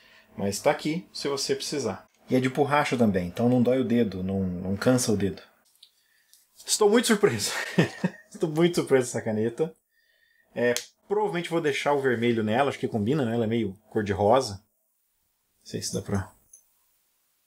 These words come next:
Vê, ela tem, né, uns detalhes roxos, escrito Maped Reloaded cor-de-rosa. Por sinal, eu tô falando Maped o tempo todo. É, seria natural eu dizer, eu sou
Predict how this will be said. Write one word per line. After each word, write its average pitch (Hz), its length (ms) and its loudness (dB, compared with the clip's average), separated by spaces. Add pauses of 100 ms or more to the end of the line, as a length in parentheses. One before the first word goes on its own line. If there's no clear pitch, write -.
(400)
Vê, 104 360 4
ela 104 160 4
tem, 117 180 2
né, 117 140 2
uns 117 120 2
detalhes 104 340 0
roxos, 107 520 2
escrito 104 460 -4
Maped 101 500 0
Reloaded 98 540 -2
cor-de-rosa. 104 520 0 (460)
Por 190 120 0
sinal, 156 320 2
eu 156 60 4
tô 196 100 2
falando 226 200 2
Maped 151 520 2
o 135 40 -2
tempo 127 220 -4
todo. 143 400 2 (720)
É, 113 460 2 (100)
seria 139 300 2
natural 135 460 4
eu 120 100 4
dizer, 113 600 2
eu 104 100 -6
sou 113 340 -2